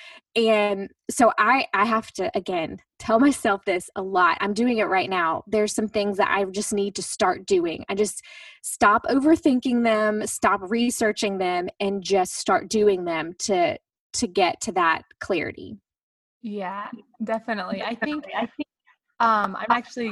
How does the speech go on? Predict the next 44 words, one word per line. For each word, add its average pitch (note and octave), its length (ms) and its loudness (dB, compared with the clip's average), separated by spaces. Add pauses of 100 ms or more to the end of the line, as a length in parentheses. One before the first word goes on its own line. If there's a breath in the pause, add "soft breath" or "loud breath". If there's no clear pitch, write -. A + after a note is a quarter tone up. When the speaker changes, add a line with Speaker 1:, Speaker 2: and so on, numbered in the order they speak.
Speaker 2:
gonna A#3+ 220 0
do A#3 140 -4
a G#3+ 60 -4
podcast A3+ 460 -2
episode G#3+ 320 -6
on G3+ 160 -4
this G3+ 300 -8 (480)
pretty A3 240 -4
soon D4 260 0
because A3+ 240 -4
I G#3+ 80 4
had A#3 300 0
some C4 160 -2
questions A#3 400 -4
on G#3 160 -4
this, G3+ 260 -6 (380 soft breath)
but A3 280 2
it, - 200 -8 (320)
you, A3 160 -8
we B3+ 100 -4
kind C#4 300 -4
of F#4+ 80 -6
are, D#4 160 4
like, A#3+ 200 -4
in A3+ 140 -2
this A3+ 140 -4
information G#3 640 -6
age F#3 300 -8
where G#3 100 -8
we G#3 140 -8
take A3 360 -10
in B3 140 -2
all A3 140 2
this G#3+ 180 -6
information. G3+ 640 -6
We're G3 80 -4
like, G3+ 160 -4
"Well, A3+ 80 -4
maybe B3+ 200 -2
I C#4+ 60 -2
could C#4 160 -8
do B3 160 -6
this," A3+ 420 -6
or G3 140 -2